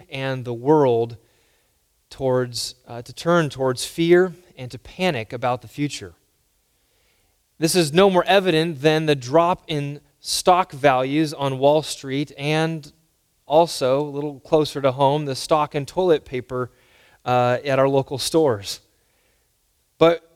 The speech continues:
in the midst of these uncertain days, we're, we're faced with questions and situations that many of us have never had to face before. We're seeing our, our nation grind to a halt of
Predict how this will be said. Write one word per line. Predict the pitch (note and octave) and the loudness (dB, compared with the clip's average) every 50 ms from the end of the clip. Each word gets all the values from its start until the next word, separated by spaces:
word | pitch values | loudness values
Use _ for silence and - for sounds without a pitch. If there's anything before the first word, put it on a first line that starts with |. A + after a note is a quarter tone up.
| _ _ _ - | _ _ _ -6
in | F#3+ F3 | -4 0
the | F3 F3 | 2 4
midst | G3 A#3 A3+ - | 4 4 2 0
of | B3+ G#3 | -4 -2
these | G3 F3 C#3 | -2 0 0
uncertain | F#3 F#3 F3 - - F#3+ F3+ D#3+ D3 | 0 0 0 -2 -4 -4 -4 -2 0
days, | D#3 D#3+ D#3+ D#3+ D3+ C3+ | 2 2 2 0 -2 -2
we're, | C#3+ F3 F3+ F3+ F3 | -2 -2 -2 -2 -2
we're | - F3 E3 E3+ E3 | -6 -6 -4 -4 -4
faced | D#3 - - G#3+ A#3 A#3 - - | -2 0 0 0 0 0 -4 -8
with | F3+ - | -10 -12
questions | - - - G#3 F#3+ - - - D#3 C#3 B2+ B2+ B2 B2+ | -6 -4 -4 -2 -2 -4 -10 -10 -12 -12 -12 -12 -8 -8
and | D3 C#3+ C#3+ C3 - _ _ _ _ _ | -6 -6 -8 -8 -12 _ _ _ _ _
situations | - - - A3+ - - - G3+ F3 F3 F#3 G3+ - - - D3+ C#3 C#3 C3 C3 C3 | -16 -10 -8 -8 -6 -4 -2 0 2 4 4 2 2 -2 -8 -10 -10 -12 -12 -4 0
that | D#3 D3+ C#3+ - D3+ | 2 2 2 0 -4
many | D3 D3+ E3+ F#3+ A3+ C4 B3+ G3 | -4 0 2 2 4 4 4 4
of | D3+ C3 A#2 | 4 2 2
us | A#2+ A#2 A#2+ C#3 C#3+ - - - _ _ _ _ _ _ _ _ - | 0 -2 -2 -2 -4 -8 -10 -10 _ _ _ _ _ _ _ _ -6
have | - F3+ E3 | -6 -4 0
never | F3 F#3 G#3+ A3+ A3 G3+ | 2 4 4 4 4 2
had | E3 F3 E3 D#3+ | 0 0 -2 -2
to | D3+ C#3 | -4 -6
face | - - F#3+ A3 A3+ - - | -4 0 0 0 0 -2 -10
before. | - B2 - - G#2 F2 E2+ E2+ _ _ _ _ _ _ _ _ _ _ _ _ _ _ _ _ _ _ _ | -12 -14 -16 -14 -16 -16 -16 -18 _ _ _ _ _ _ _ _ _ _ _ _ _ _ _ _ _ _ _
We're | - D#3+ F#3+ F3+ | 4 4 4 4
seeing | - - - A#3+ A3+ A3 G#3 | 4 0 0 2 4 4 4
our, | F#3+ F3 E3+ D#3 - - - - - | 4 4 2 0 -4 -10 -20 -6 0
our | - E3+ F3+ | 2 2 2
nation | F3+ F3+ F#3 G3 A3+ A#3 - - - F3+ E3 D#3 C#3+ | 2 2 4 4 4 2 0 -4 -6 -6 -6 -6 -8
grind | C#3 D3 D#3+ F3+ F#3+ G#3 A3 G#3+ G3 | -6 -2 0 0 2 2 0 -2 -2
to | - G3 F#3 F3+ | -2 0 0 0
a | |
halt | D3+ - - F#3+ G3 G3 F#3+ E3+ D3+ - - - | 0 -2 0 2 4 4 4 2 -2 -6 -8 -6
of | D#3+ D#3 D3+ D3 C3+ | -4 -4 -4 -4 -6